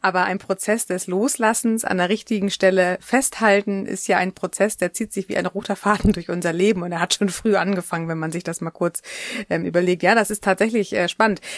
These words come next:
Als Baby, äh, habe ich gerade noch mal wieder gelesen, pieschen die Kinder, also die Babys, ähm, quasi mehrmals die Stunde und maximal irgendwie dreißig Milliliter.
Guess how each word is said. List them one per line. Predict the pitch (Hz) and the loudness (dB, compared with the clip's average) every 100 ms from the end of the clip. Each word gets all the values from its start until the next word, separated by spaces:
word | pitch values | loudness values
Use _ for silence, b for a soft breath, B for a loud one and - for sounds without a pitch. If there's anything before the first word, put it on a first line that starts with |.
| 196 | -10
Als | 185 - 185 | -2 0 0
Baby, | - 196 214 240 | 2 2 2 0
äh, | - - 214 | 0 0 0
habe | 190 | -2
ich | 202 | -8
gerade | - 185 | -2 -2
noch | 190 | 0
mal | 190 | -2
wieder | 185 180 | 0 0
gelesen, | 180 180 208 220 220 B B B B _ _ _ | 0 -2 0 -2 -4 B B B B _ _ _
pieschen | - 226 233 | -4 2 2
die | 190 196 190 - | 2 -2 -6 -4
Kinder, | - 214 247 262 | 2 4 4 4
also | 208 180 | 2 0
die | |
Babys, | 190 220 240 254 - - | 0 0 0 0 -2 0
ähm, | 196 196 196 190 190 - - - - - - | 0 2 0 -2 -4 -6 -12 -16 -16 -16 -8
quasi | - 196 190 190 | 2 2 2 0
mehrmals | 185 196 226 226 226 233 | 2 4 4 2 2 0
die | - 185 | -2 -4
Stunde | - 196 220 247 285 277 | -2 2 2 4 2 0
und | 190 | -2
maximal | 190 202 - 220 202 202 | -2 -2 -2 0 2 0
irgendwie | 196 190 185 | 0 -4 -4
dreißig | 190 175 202 196 - | 0 2 2 -2 0
Milliliter. | 190 214 240 240 277 294 | 2 4 2 2 2 2